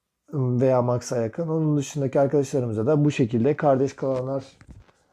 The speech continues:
vasıtasıyla onlara da lig fırsatı tanıyoruz.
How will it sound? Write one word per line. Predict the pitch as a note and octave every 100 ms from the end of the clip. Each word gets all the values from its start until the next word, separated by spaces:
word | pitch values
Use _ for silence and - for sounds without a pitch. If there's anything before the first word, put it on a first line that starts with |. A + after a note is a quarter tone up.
| - -
vasıtasıyla | B2 A#2+ - A#2 - A2+ C#3+
onlara | D3 C#3 A#2+ A2
da |
lig | A#2 D3+ - - _ _ _ _ _ _ _ _
fırsatı | - C3 - A#2+ E3+
tanıyoruz. | E3 C#3+ B2 G#2+ -